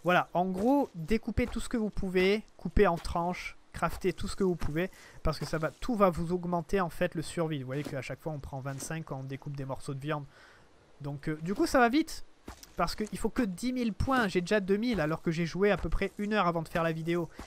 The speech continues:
et j'ai déjà deux mille points, là deux mille cinquante, là on va avoir deux mille soixante-quinze. Euh, si je coupe du bois, un buisson, je vais aussi augmenter. Si je coupe un arbre, je vais aussi augmenter. Donc ça c'est pas mal. Donc à la limite survie, vous n'avez pas vraiment besoin de mettre de points,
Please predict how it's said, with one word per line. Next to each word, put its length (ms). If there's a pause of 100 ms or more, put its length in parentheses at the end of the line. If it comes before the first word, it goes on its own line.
(100)
et 80
j'ai 120
déjà 220
deux 160
mille 220
points, 280
là 140
deux 140
mille 140
cinquante, 460 (380)
là 140
on 40
va 60
avoir 220
deux 160
mille 160
soixante-quinze. 680 (520)
Euh, 120
si 240
je 140
coupe 380
du 100
bois, 360
un 180
buisson, 500 (240)
je 160
vais 160
aussi 260
augmenter. 440
Si 160
je 40
coupe 180
un 120
arbre, 180
je 60
vais 160
aussi 240
augmenter. 420 (380)
Donc 180
ça 140
c'est 140
pas 140
mal. 200
Donc 320
à 60
la 100
limite 240
survie, 320
vous 80
n'avez 140
pas 140
vraiment 200
besoin 240
de 140
mettre 200
de 80
points, 480